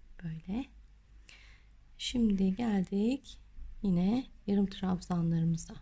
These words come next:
Bir, iki, üç, dört ve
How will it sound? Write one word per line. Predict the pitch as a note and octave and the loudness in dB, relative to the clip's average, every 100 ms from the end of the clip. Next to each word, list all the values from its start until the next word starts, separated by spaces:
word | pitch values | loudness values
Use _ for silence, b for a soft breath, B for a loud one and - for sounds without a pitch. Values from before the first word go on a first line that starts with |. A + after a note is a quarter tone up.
| - - - b b b b - - | -20 -20 -20 b b b b -12 -2
Bir, | F3+ F#3+ A3+ - - - - - - - - - - - - - - - - - - - - - - - | 2 2 -2 -10 -16 -20 -20 -20 -20 -20 -20 -20 -20 -20 -20 -20 -20 -20 -20 -20 -20 -20 -20 -20 -16 -8
iki, | - - - E3+ G3 A#3 - - - - - - - - - - - - - - - - - - - - | -8 -8 -8 -4 -2 -4 -8 -20 -20 -20 -20 -20 -20 -20 -20 -20 -20 -20 -20 -20 -20 -20 -20 -20 -14 -2
üç, | G3 F3+ A#3 - - - - - - - - - - - - - - - - - - - - - - - - - - - - - - - - - - - - - - - - - - - - | 0 0 -2 -6 -12 -12 -18 -20 -20 -20 -20 -20 -20 -20 -20 -20 -20 -20 -20 -20 -20 -20 -20 -20 -20 -20 -20 -20 -20 -20 -20 -20 -20 -20 -20 -20 -20 -20 -20 -20 -20 -20 -20 -20 -20 -20 -12
dört | - E3+ F3+ A3+ - - - - - - - - - - - - - - - | -4 -2 0 -2 -6 -20 -20 -20 -20 -20 -20 -20 -20 -20 -20 -20 -20 -16 -6
ve | B3+ | -6